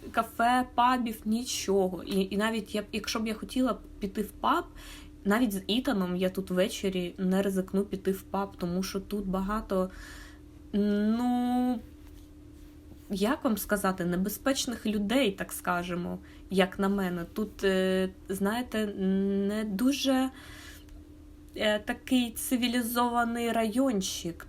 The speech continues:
Тут на кожному кутку пахне нелегальними всякими речовинами, і люди виглядають так, ніби на тебе готові накинутися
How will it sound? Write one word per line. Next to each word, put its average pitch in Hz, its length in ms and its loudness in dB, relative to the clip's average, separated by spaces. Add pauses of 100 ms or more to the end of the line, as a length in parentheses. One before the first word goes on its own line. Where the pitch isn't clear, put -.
Тут 196 200 -2 (480)
на 208 160 0
кожному 220 500 0
кутку - 540 -8
пахне 226 720 -2
нелегальними 220 1120 0
всякими 214 720 -2
речовинами, 208 1000 0
і 196 140 0
люди 196 260 0
виглядають 196 640 0
так, 302 300 -2
ніби 196 260 0
на 196 120 0
тебе 233 280 -2
готові 101 400 -2
накинутися 196 840 -2